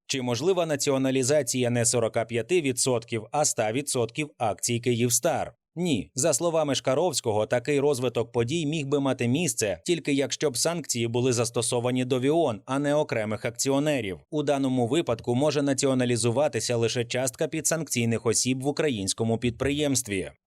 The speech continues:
Якою наразі може бути відповідь підсанкційних російських бізнесменів? Акціонер може оскаржити арешт акцій або звернутися до суду в Україні з проханням його зняти.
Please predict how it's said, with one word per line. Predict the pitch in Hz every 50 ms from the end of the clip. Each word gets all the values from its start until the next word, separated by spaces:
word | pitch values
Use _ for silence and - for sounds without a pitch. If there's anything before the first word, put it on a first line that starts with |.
| _ _
Якою | 135 139 143 139 143 185 185 156 131 117
наразі | 113 117 127 170 160 123 117 110
може | 107 107 104 117 110
бути | 110 113 113 - 113
відповідь | 101 117 143 143 - 165 165 160 170 165 -
підсанкційних | 170 170 - - 170 175 151 - - 117 110 110 123 127 147
російських | 151 160 - - 107 98 - - 123 110 104
бізнесменів? | 107 120 113 113 131 131 127 - 165 156 143 127 110 101 90 76 - _ _ _ -
Акціонер | 139 135 113 - - 143 143 139 151 170 170 151 120
може | 120 151 160 143 151 147
оскаржити | 143 135 - - 123 120 127 120 135 156 - 170
арешт | 165 160 151 123 107 107 98 - _ -
акцій | 147 147 143 127 - - 110 104 101 -
або | - 151 151 135 151 147
звернутися | 127 135 139 135 139 160 175 - 139 120 - 117
до | 113 117
суду | 113 - 143 143 127 123
в | 113 113
Україні | 113 - 113 110 110 127 160 160 139 117 104
з | 101 -
проханням | - 160 151 - - 147 147 147 151 156 160
його | 160 156 151 139 113 107 104
зняти. | 104 117 151 151 143 127 117 - 92 85 73